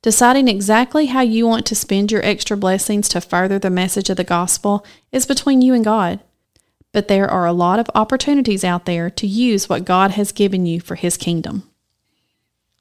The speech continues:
The main point I want you to see from this parable is that we need to remember that everything we have is from God. If we have been blessed with a lot, it's because God has been faithful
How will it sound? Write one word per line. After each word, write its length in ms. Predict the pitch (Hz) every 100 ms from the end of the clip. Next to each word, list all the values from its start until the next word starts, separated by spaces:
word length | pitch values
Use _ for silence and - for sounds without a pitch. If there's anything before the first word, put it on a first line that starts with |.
| _ _ _ _ _ -
The 80 | 202
main 320 | 214 277 320
point 400 | - 247 233 -
I 60 |
want 320 | 196 208 208 226
you 60 |
to 80 | 233
see 240 | - 190
from 180 | 196 180
this 180 | 190 -
parable 540 | - 175 160 160 170 - _ -
is 140 | 196
that 180 | 180 180
we 160 | 190 226
need 240 | 226 233
to 120 | -
remember 480 | 247 208 175 165 170
that 180 | - - -
everything 600 | 196 220 254 254 254 247
we 180 | 262 233
have 440 | 247 247 254 247 _ _ _
is 200 | 185 -
from 240 | - 175 180
God. 380 | 175 156 - _ _ _ _ _ _ _ -
If 200 | - 220
we 120 | 262 285
have 80 |
been 160 | 269 240
blessed 340 | 226 226 -
with 100 | 226
a 60 | 202
lot, 420 | 196 196 240 - _ _ _ -
it's 120 | -
because 340 | 269 262 240
God 280 | - 226 247
has 100 | 240
been 180 | 226 214
faithful 600 | 208 247 262 185 170